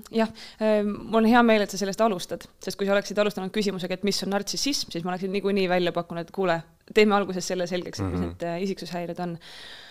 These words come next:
Speaker 1: Ähm, põhimõtteliselt isiksushäire on siis selline nagu,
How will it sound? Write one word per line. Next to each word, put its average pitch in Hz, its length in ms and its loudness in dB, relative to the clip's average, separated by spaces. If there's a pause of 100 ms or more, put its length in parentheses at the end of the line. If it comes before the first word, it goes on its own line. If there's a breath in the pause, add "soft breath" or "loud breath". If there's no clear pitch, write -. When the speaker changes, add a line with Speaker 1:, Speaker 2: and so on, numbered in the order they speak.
(260 loud breath)
Speaker 1:
Ähm, 214 540 2 (240)
põhimõtteliselt 294 400 4
isiksushäire 247 640 2 (500)
on 208 160 0
siis 190 140 -2
selline 208 400 0
nagu, 185 400 -4